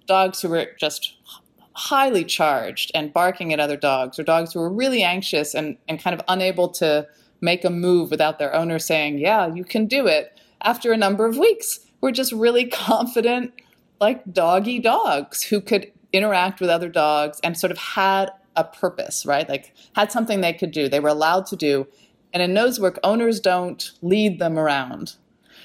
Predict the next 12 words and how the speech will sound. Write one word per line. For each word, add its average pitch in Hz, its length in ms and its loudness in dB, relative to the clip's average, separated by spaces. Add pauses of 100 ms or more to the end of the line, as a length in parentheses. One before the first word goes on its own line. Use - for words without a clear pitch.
(120)
The 180 80 0
dog 196 560 4
is 180 140 0
deciding, 151 800 -2 (140)
they're 170 180 4
exploring, 143 920 -2
they're 170 140 2
discovering 165 840 -4 (380)
through 180 200 2
smell. 139 500 -4
And 165 120 0
I, 160 200 0